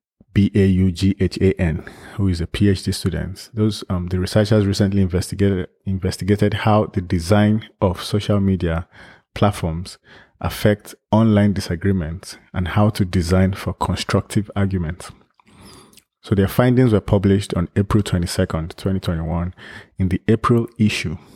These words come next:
of the Proceedings of the A C M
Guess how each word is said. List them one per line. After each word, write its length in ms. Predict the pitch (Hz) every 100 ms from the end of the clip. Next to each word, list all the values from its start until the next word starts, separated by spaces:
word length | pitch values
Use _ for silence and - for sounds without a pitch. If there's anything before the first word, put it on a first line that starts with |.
| - _ _ 98
of 120 | 85
the 100 | -
Proceedings 720 | - 107 - 110 107 107 -
of 200 | 92 82
the 100 | 87 98
A 120 | 101
C 240 | - 101
M 300 | 92 85 87